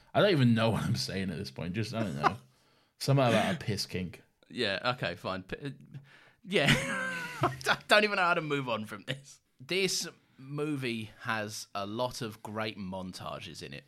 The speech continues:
Speaker 2: which I love.
Speaker 1: Name one of them.
Speaker 2: Uh, all right, when she's learning how to, uh, be a wayfinder, that was very good.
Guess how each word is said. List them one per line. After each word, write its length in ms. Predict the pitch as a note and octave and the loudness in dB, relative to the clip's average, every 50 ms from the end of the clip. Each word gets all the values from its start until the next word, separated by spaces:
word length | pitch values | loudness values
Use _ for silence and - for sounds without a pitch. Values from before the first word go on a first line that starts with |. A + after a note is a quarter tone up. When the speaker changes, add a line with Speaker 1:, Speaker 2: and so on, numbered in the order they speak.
| _ _ - | _ _ -16
Speaker 2:
which 220 | - F#2+ D#2 - - | -14 -14 -12 -8 -8
I 220 | C#2+ G2 G2 F#2+ | -8 -6 -6 -8
love. 500 | F2+ F2 E2 D#2 C#2+ A#1+ G#1 - - - - _ _ _ - - - - | -10 -10 -10 -10 -10 -10 -10 -12 -16 -20 -20 _ _ _ -20 -10 -4 -2
Speaker 1:
Name 180 | A2 A2 G#2+ | 0 2 2
one 160 | G#2+ G2+ G2+ | 2 2 2
of 80 | F2+ F2 F2+ | 0 0 0
them. 140 | G2 A2 B2 - - - _ _ _ _ _ _ _ _ _ _ _ _ _ _ _ - | -2 -2 -4 -6 -10 -20 _ _ _ _ _ _ _ _ _ _ _ _ _ _ _ -8
Speaker 2:
Uh, 260 | G2+ G2+ G2+ G2+ - - - | -6 -4 -4 -4 -4 -4 -4
all 80 | G#2+ | -4
right, 120 | G#2 F2+ F#2+ | -2 -4 -4
when 200 | G#2+ G#2+ G#2+ G#2+ | -4 -6 -4 -4
she's 340 | - - A2 G#2 G2+ - | -6 -6 -6 -8 -8 -8
learning 540 | A#2 G#2+ G#2+ G#2 G#2 G2+ G2+ G2 F#2+ G2 G2 - | -8 -6 -6 -4 -4 -4 -6 -6 -6 -8 -10 -12
how 400 | - - - G2+ F#2+ F#2+ F#2 F2+ | -12 -8 -6 -4 -4 -4 -6 -10
to, 520 | - - - G#2 F#2+ F#2 F2 F2 F2+ E2+ - | -10 -10 -8 -8 -8 -8 -8 -8 -10 -10 -10
uh, 280 | - E2 E2+ E2 D#2 C#2 - - | -10 -8 -8 -8 -8 -10 -10 -10
be 280 | G2+ F#2+ F2+ F2 F2 - | -8 -8 -8 -8 -8 -10
a 140 | - F2 F2 | -10 -10 -10
wayfinder, 800 | E2+ F2 F#2+ G2+ G#2 G2+ - - G#2 G2+ G#2+ G#2+ G#2 A#2 C#3 D3 - _ _ _ | -10 -8 -8 -8 -8 -8 -8 -8 -6 -6 -6 -6 -6 -6 -8 -8 -10 _ _ _
that 140 | - F#2 - | -12 -10 -10
was 100 | - - | -10 -10
very 220 | - G2 F#2 F#2 | -8 -6 -6 -6
good. 280 | F2+ - G#2 C3+ D3+ | -6 -4 -4 -6 -6